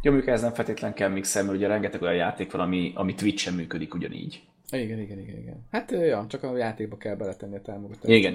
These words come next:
Speaker 1: igen,
Speaker 2: ugye
Speaker 1: tehát beleteszik, simán működhet.
Speaker 2: Igen, csak most Microsoft nagyon nyomatja ezt a Mixer dolgot aztán.
Speaker 1: Amit amúgy nem is értek, tehát hogyha most nem mondod a Mixert, ez olyan, mint a, mint a Wildlands.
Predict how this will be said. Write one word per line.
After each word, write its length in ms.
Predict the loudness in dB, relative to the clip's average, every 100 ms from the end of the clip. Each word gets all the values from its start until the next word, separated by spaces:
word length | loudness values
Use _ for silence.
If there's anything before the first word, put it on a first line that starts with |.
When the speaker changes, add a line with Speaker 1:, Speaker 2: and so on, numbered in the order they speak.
| 2
Speaker 1:
igen, 80 | 2
Speaker 2:
ugye 20 |
Speaker 1:
tehát 160 | 4
beleteszik, 420 | 4 4 2 -2 -6
simán 300 | -4 -4 -4
működhet. 460 | -6 -10 -8 -6
Speaker 2:
Igen, 160 | -6 -6
csak 120 | -8
most 140 | -4
Microsoft 440 | 0 0 0 -6 -6
nagyon 280 | -4 -4 -4
nyomatja 400 | -4 -4 -2 -4
ezt 180 | -4
a 40 | -6
Mixer 380 | -6 -6 -6 -4
dolgot 340 | -4 -6 -10
aztán. 420 | -14 -12 -12 -12 -10
Speaker 1:
Amit 260 | -4 -2 0
amúgy 160 | 2 2
nem 120 | 2
is 120 | 0
értek, 380 | 0 0 -2 -2
tehát 180 | -2 -2
hogyha 160 | -2
most 180 | -2 0
nem 100 | 0
mondod 200 | 2 2
a 40 |
Mixert, 380 | 2 2 0 2
ez 140 | 2 2
olyan, 160 | 2
mint 180 | 0 -2
a, 460 | 0 2 0 -10 -20 _ -20 _
mint 160 | -2 2
a 40 |
Wildlands. 640 | 2 2 0 -6 -8 -10